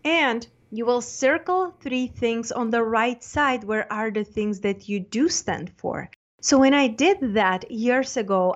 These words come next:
I realized that what I stand for, it's growth, integrity, and generosity.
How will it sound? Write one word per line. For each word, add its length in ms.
I 240
realized 680
that 280
what 160
I 100
stand 420
for, 220
it's 220
growth, 540
integrity, 960
and 160
generosity. 960